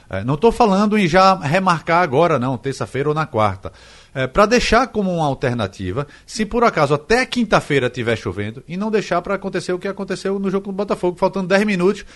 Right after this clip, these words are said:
com o torcedor dentro do estádio dizer, "Ah, não vai ter mais não." É, isso é terrível, até pro torce-, principalmente pro torcedor que foi a campo.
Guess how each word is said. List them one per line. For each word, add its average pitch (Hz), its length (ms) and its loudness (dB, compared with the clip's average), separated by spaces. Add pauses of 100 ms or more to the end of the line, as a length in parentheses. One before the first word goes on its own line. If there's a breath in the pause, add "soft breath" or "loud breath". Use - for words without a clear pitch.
(200 loud breath)
com 190 100 -4
o - 20 -2
torcedor 190 380 0
dentro 185 160 -4
do 185 60 -2
estádio 185 240 0
dizer, 165 200 -4
"Ah, 147 140 0
não 143 80 -6
vai 143 140 -2
ter 151 100 -8
mais 151 180 -2
não." 95 200 -6 (340 soft breath)
É, 120 240 -2
isso 147 160 -2
é 175 40 2
terrível, 123 520 0 (200 soft breath)
até 113 200 -4
pro 151 140 -8
torce-, 156 240 -6
principalmente 160 460 -6
pro - 80 -10
torcedor 156 360 -6
que 160 80 -8
foi 160 160 -2
a 147 60 0
campo. 95 280 -8